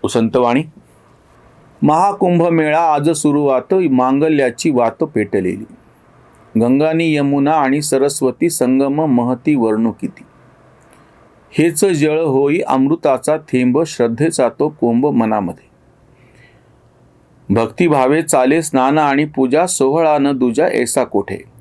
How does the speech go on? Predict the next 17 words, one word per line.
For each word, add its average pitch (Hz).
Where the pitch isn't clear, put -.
समाज 165
बांधितो 135
श्रद्धेचा 131
हा 139
धागा, 120
जगामध्ये 131
जागा 107
ऐसी 101
नाही, -
शेकडो 165
वर्षांची 147
चाले 143
परंपरा, 139
जाणावतो 135
खरा 127
भाव 127
तिचा -